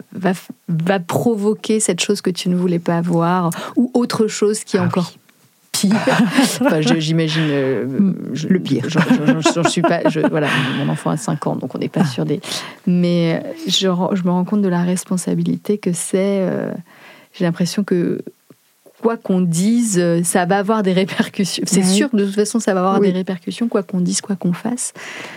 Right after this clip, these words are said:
Speaker 1: Et, et on ne connaît pas le dénouement. <laughs> Donc, euh, il y a
Speaker 2: Non.
Speaker 1: un côté, euh,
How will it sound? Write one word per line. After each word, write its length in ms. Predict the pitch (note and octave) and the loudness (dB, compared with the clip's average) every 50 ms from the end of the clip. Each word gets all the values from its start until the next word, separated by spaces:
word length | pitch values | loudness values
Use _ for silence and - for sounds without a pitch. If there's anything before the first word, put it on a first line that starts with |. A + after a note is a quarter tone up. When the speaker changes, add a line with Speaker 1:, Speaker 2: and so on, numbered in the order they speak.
| - - - _ - | -18 -20 -18 _ -4
Speaker 1:
Et, 600 | - F3 F3 E3+ E3 D#3+ E3 F3+ F#3 - - - - - | 0 0 2 2 2 0 0 -2 -2 -4 -4 -6 -6 -2
et 80 | F#3+ F3+ | 0 2
on 80 | F3 | 2
ne 100 | E3+ F3 F3 | 2 2 0
connaît 240 | E3+ - F3+ F3 | 0 0 0 0
pas 140 | F3 F3 G#3 | 2 2 0
le 60 | G#3+ G3 | 2 2
dénouement. 480 | F3 F#3 F3 F3 F3 E3+ E3 D#3+ D#3+ F3 - G3 | 2 2 2 2 2 2 2 0 0 0 0 0
<laughs> 120 | F3 - | 0 0
Donc, 220 | A#3+ A3+ G#3+ - - | 0 0 0 0 0
euh, 60 | A3+ | 0
il 0 | |
y 40 | G3+ | 2
a 60 | F#3+ G3 | 4 4
Speaker 2:
Non. 180 | G3+ G3+ F#3+ F3+ | 4 2 2 0
Speaker 1:
un 60 | F3 E3+ | -2 -2
côté, 460 | - F3 E3+ F3 - G#3 G3+ G3+ G3 | -4 -6 -8 -8 -6 -6 -6 -4 -4
euh, 180 | F#3 - - | -6 -6 -8